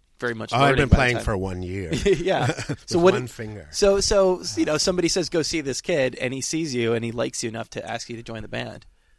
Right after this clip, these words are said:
Speaker 2: Yeah, I think, I think it was, uh, probably a combination of things. I mean, look
Speaker 1: Yeah.
Speaker 2: is one thing. Style.
Speaker 1: Yeah.
Speaker 2: Uh, um, and also the music we were playing. I think they saw that it was,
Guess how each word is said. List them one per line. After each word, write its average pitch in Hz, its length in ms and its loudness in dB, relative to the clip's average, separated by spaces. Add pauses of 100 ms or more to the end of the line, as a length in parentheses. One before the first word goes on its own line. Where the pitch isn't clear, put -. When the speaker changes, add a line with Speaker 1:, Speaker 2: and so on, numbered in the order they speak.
(220)
Speaker 2:
Yeah, 160 340 -6
I 156 60 -12
think, 170 340 -6
I 156 60 -4
think 170 260 -4
it 151 140 -4
was, 131 500 -8
uh, 113 100 -12 (200)
probably 90 520 -12
a 85 260 -20
combination 80 680 -16
of 80 140 -20
things. 87 460 -18
I - 20 -20
mean, 71 360 -20 (120)
look 85 400 -18 (400)
Speaker 1:
Yeah. 101 200 -10 (180)
Speaker 2:
is 98 180 -12
one 92 220 -14
thing. 104 320 -14 (260)
Style. 98 800 -10
Speaker 1:
Yeah. 107 160 -6 (180)
Speaker 2:
Uh, 85 300 -20 (480)
um, 87 480 -20 (200)
and 123 300 -8
also 131 340 -12
the 120 160 -10
music 127 460 -14
we 127 120 -12
were 123 60 -14
playing. 139 420 -18 (120)
I - 40 -20
think 104 280 -16 (360)
they 95 100 -12
saw 101 420 -8
that 90 180 -12
it - 140 -18
was, 85 320 -16